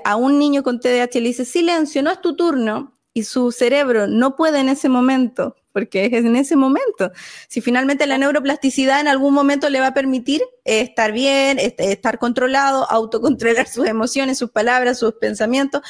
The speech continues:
pero en ese momento no puede. ¿Qué sucede? Ante la negación, el cerebro que,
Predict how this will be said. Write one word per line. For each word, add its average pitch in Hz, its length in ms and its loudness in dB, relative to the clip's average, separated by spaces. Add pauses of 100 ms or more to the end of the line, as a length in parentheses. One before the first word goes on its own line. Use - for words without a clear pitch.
(140)
pero 294 140 2
en 294 100 0
ese 359 160 -2
momento 277 380 0
no 233 140 -2
puede. 180 320 0 (240)
¿Qué 359 100 0
sucede? 349 600 0 (240)
Ante 277 300 0
la 294 120 0
negación, 294 580 0 (240)
el 208 120 -4
cerebro 233 560 0 (360)
que, - 300 -4